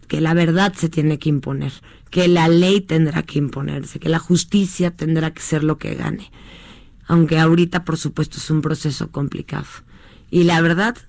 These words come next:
siempre saldrá a la luz. Y hoy lo que sí puedo decir y que confirmo es que Rosario Robles es presa política,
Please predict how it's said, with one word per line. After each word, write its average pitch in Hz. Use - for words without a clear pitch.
siempre 240
saldrá 175
a 208
la 208
luz. 226
Y 180
hoy 226
lo 180
que 180
sí 196
puedo 208
decir 190
y 185
que -
confirmo 196
es -
que 226
Rosario 175
Robles 202
es 175
presa 214
política, -